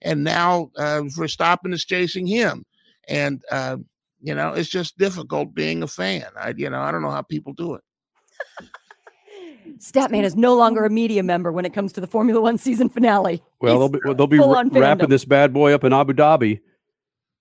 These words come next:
Speaker 3: next weekend. No, not two weeks, but next weekend. And, uh, first of all, I'm, I'm gonna be curious. You only got about a minute, minute and a half here. I'm curious how this race did, at, at least from a Mountain and Pacific time.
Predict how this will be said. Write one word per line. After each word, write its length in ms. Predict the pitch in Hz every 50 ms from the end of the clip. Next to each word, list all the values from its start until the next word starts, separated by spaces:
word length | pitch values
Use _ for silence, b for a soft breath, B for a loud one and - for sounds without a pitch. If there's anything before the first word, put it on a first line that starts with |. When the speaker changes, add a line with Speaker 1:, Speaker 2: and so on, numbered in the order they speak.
| _ _ -
Speaker 3:
next 300 | 107 123 143 139 - -
weekend. 500 | 131 147 160 135 - 123 107 107 113 113
No, 160 | 117 127 156 -
not 240 | 143 151 220 240 -
two 140 | - 254 254
weeks, 320 | 220 165 147 147 - -
but 200 | - 139 127 -
next 380 | - 120 120 139 160 185 - -
weekend. 640 | 160 165 175 175 156 - 123 110 104 104 104 104 95 -
And, 420 | - 110 110 110 107 107 104 104 - - -
uh, 60 | 151 - - - - _
first 240 | - 254 311 - -
of 60 | -
all, 200 | 170 151 139 147
I'm, 140 | 151 151 151 -
I'm 120 | 135 139
gonna 140 | 135 151 127
be 100 | 120 127
curious. 340 | - - 165 147 123 110 -
You 60 | 143
only 120 | 139 135
got 120 | 127 139 127
about 180 | 120 123 123
a 40 | 120
minute, 300 | 113 120 127 127 123 - -
minute 200 | 123 120 110 101
and 80 | 101
a 40 | 104
half 120 | 113 104 -
here. 160 | 101 98 92 _ _ _ _ _ _ _ _ -
I'm 140 | 131 143 123
curious 500 | - - 170 180 175 160 139 127 120 -
how 360 | - - - - 131 131 139
this 260 | 135 135 135 - -
race 320 | - 139 135 131 123 - -
did, 560 | _ 107 131 139 131 123 113 107 101 101 101 _ _ _ _ _ _ _ _ _ _
at, 180 | - 135 135 -
at 120 | 147 131
least 340 | 131 143 190 240 247 - -
from 220 | - 180 160 143 135
a 220 | 127 123 117 117
Mountain 460 | 113 120 131 139 156 175 - - 151
and 120 | 139 131 -
Pacific 480 | 123 - - 175 220 - - 151 -
time. 480 | - 143 123 110 107 107 104 107 120